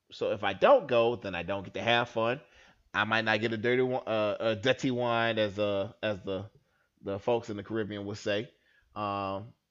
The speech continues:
you know, or, uh, John Boyega, uh, they were like, you know, they was getting mad 'cause I was catching wines at Carnival. It's Carnival.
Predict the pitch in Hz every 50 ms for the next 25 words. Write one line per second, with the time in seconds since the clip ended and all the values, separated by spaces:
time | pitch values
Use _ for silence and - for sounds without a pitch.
0 | _ _ _ - 107 110 104 101 104 98 - 110 120 123 107 123 131 127 123 123
1 | 127 123 160 180 160 165 151 143 143 143 151 160 160 139 139 139 135 113 131 131
2 | 131 127 127 127 123 - - _ - 139 156 151 139 135 127 127 143 - 202 160
3 | 151 185 233 220 156 143 160 143 123 131 180 190 151 131 120 - 135 131 135 135
4 | 127 - - 175 - - 123 117 120 170 180 156 139 127 120 110 110 107 - -
5 | _ _ - - - _ - 123 127 - - - 208 175 147 131 113 110 95 92
6 | 160 - _ _ _ _ _ - - - - - 466 339 262 220 180 139 127 117
7 | 110 95 -